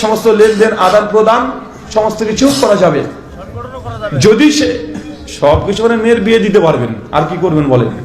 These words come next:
ঠিক আছে, তো পার, মেয়ের বিয়েও দিতে পারবেন। আর দুই নম্বর, কিন্তু যে দেখাচ্ছে আকীদা, আকীদাতানি বিদআত, মানে আকীদায় বিদআত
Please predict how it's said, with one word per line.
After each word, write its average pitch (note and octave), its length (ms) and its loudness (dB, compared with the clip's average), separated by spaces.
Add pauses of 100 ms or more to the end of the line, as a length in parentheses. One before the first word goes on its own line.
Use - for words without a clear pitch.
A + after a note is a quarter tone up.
(1300)
ঠিক F#3+ 180 6
আছে, G#3+ 180 -2
তো A3+ 120 4
পার, E3+ 120 2 (1160)
মেয়ের G3 220 4
বিয়েও A#3 300 4
দিতে B3+ 220 2
পারবেন। D#3+ 260 0 (880)
আর E3 120 0
দুই C4 180 4
নম্বর, D#3 240 0 (220)
কিন্তু A3+ 240 2
যে B3 100 4
দেখাচ্ছে B3 300 2 (180)
আকীদা, B3 280 -2 (380)
আকীদাতানি B3 500 0
বিদআত, D#3+ 400 0 (760)
মানে A3 220 2
আকীদায় D4 380 2
বিদআত C#4+ 200 2